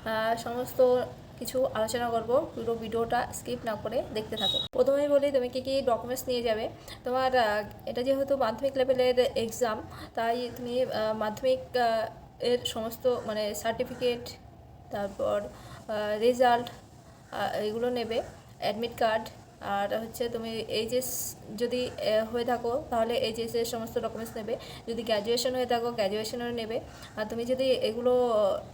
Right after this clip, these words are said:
না নিতে চাও, তাহলেও হবে, শুধু মাধ্যমিকটা নিলেই হবে। আর, আহ, তোমার যদি এনসিসি করা থাকে,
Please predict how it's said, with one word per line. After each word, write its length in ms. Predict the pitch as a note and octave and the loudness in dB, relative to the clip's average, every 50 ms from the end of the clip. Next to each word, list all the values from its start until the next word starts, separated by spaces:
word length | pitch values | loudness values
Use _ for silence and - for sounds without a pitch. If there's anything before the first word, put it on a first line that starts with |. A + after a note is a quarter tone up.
| - - - | -16 -14 -8
না 180 | G#3+ A3+ A#3 B3 | -4 0 0 2
নিতে 240 | C4 C4+ B3+ B3+ A#3+ | 2 2 2 2 2
চাও, 280 | A#3+ A3 A3 A#3+ B3+ - - - | 2 2 2 2 0 -2 -8 -6
তাহলেও 500 | - A3 A3 A#3 A#3 A#3+ B3 C4 C#4 D4+ | -2 0 2 2 4 4 4 6 6 6
হবে, 260 | C#4+ B3+ A3 G3 - - - - | 6 6 2 2 0 -6 -8 -10
শুধু 300 | - - A#3 B3 C4 B3+ - - - | -10 -4 2 4 4 4 2 0 -4
মাধ্যমিকটা 1200 | A3 G#3+ A3 G#3+ - C4 C4+ C4+ - A#3+ - - - - - - - - - - - - B3+ B3+ | -2 -2 -2 -2 0 -2 -2 -2 -4 -8 -12 -14 -16 -16 -16 -16 -14 -14 -14 -8 0 4 4 4
নিলেই 300 | B3+ B3+ A#3+ B3 C4+ D4 | 4 4 6 6 6 6
হবে। 260 | C4 A3+ F#3+ C4 - - - - - - - - - - - - - - - - - - | 6 2 0 -2 -4 -8 -12 -16 -18 -18 -18 -18 -18 -18 -18 -18 -16 -16 -16 -16 -8 -4
আর, 360 | A3+ A3+ A#3 A#3+ B3 A#3 A#3 | 0 2 4 4 2 4 4
আহ, 240 | A#3+ A#3 A#3 A#3 A#3 | 4 4 4 4 2
তোমার 220 | B3 A#3+ B3+ C4 | 2 2 2 2
যদি 160 | B3+ C4 C4+ | 2 2 2
এনসিসি 720 | C4+ - - A#3 A#3+ B3 A#3+ - B3+ B3+ - C4 B3+ B3+ C4 - - - - - | 2 2 0 -2 -4 -4 -4 -4 -4 -2 0 0 0 0 0 -2 -8 -10 -6 0
করা 180 | A#3 A3+ B3 B3+ | 2 2 4 4
থাকে, 380 | B3 A#3+ A3 G#3+ G#3+ G#3+ - | 2 0 0 0 -2 -4 -4